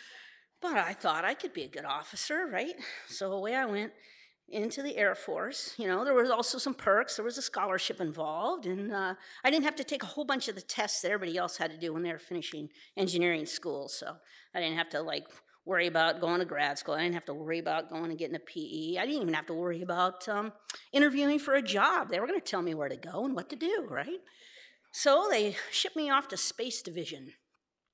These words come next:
It's not Space Force. Space Division, and that's an R and D place, so research and development. So where was I?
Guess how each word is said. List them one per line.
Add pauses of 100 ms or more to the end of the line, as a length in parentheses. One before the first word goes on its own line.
(160)
It's
not
Space
Force. (400)
Space
Division,
and
that's
an
R
and
D
place,
so (240)
research
and
development.
So
where
was
I?